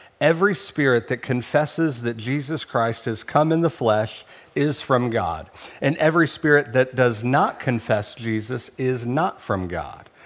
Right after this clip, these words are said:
This is the spirit of the Antichrist,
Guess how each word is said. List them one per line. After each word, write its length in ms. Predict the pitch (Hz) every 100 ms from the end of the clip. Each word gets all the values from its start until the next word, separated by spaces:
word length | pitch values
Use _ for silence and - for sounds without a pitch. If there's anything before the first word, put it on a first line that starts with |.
| - -
This 400 | 104 143 196 -
is 200 | 165 139
the 100 | 147
spirit 420 | - - 135 131
of 120 | 120
the 180 | 117 113
Antichrist, 840 | 110 107 95 87 - 82 - -